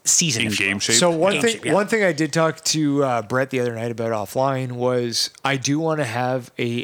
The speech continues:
Speaker 3: M L B fantasy, like,
Speaker 1: This is
Speaker 3: full,
Speaker 1: correct, yeah.
Speaker 3: full on fantasy keeper league
Speaker 2: Yeah.
Speaker 3: that I wanna set up where everybody comes over here. We have some hors d'oeuvres. We put on the projector.
Speaker 1: The hors
Speaker 3: and
Speaker 1: d'oeuvres, he means beers.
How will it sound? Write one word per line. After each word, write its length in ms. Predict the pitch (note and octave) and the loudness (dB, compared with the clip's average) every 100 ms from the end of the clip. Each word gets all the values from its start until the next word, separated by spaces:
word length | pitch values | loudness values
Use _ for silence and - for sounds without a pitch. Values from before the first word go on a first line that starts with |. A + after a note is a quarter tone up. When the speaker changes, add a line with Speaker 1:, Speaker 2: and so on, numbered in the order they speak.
| - | -4
Speaker 3:
M 140 | A#2+ | -2
L 100 | B2+ | -2
B 240 | A2 A#2+ A#2+ | -4 -6 -6
fantasy, 560 | - A#2+ B2 A#2 C3+ | -6 -6 -2 -2 -2
like, 240 | B2+ A#2 - | -4 -6 -4
Speaker 1:
This 180 | C3+ | 2
is 100 | D3+ | 4
Speaker 3:
full, 80 | F3+ | 4
Speaker 1:
correct, 220 | D#3+ C#3 C#3 | 2 0 -2
yeah. 160 | D#3+ - | -2 -4
Speaker 3:
full 400 | - F#3+ G3+ G3 | 0 4 4 4
on 240 | F3+ F3 | 4 2
fantasy 560 | D3 D#3 D#3+ E3+ - D#3 | 2 0 2 2 0 -2
keeper 360 | - D#3 D#3 | -2 0 2
league 460 | F3+ G3 A#3+ A#3 F#3 - | 2 2 0 -2 -10 -12
Speaker 2:
Yeah. 140 | - - | -2 2
Speaker 3:
that 140 | D3 | 2
I 60 | D3+ | 2
wanna 200 | D3+ D3+ | 2 2
set 320 | - D3 C3+ | 2 2 2
up 220 | D3+ D#3 | 0 2
where 120 | C#3+ | 0
everybody 280 | C3 D3 D3 | 0 0 -2
comes 260 | C#3+ D3+ C3+ | -2 -2 0
over 200 | D3 C#3 | 0 -2
here. 380 | G#2 C#3+ D#3 D3+ | -2 -2 0 -2
We 140 | C3 | -2
have 140 | A#2+ | -2
some 160 | - B2 | -4 -2
hors 120 | B2 | -4
d'oeuvres. 520 | A2+ F3 F3+ F3 D#3 - - - - | 0 2 2 2 -2 -10 -12 -10 -6
We 100 | C3 | -4
put 160 | D3 | -2
on 100 | C#3+ | -2
the 60 | C3 | -4
projector. 840 | B2+ A#2 D3+ F3 E3+ F3 F3 F3 | -6 0 4 4 2 2 2 4
Speaker 1:
The 80 | F3 | 4
hors 60 | F3+ | 4
Speaker 3:
and 60 | |
Speaker 1:
d'oeuvres, 340 | F#3 A3 F#3 - | 4 4 4 0
he 100 | F#3 | 0
means 240 | F3 D3+ | 0 0
beers. 340 | A2 A2+ G#2 | 0 0 -2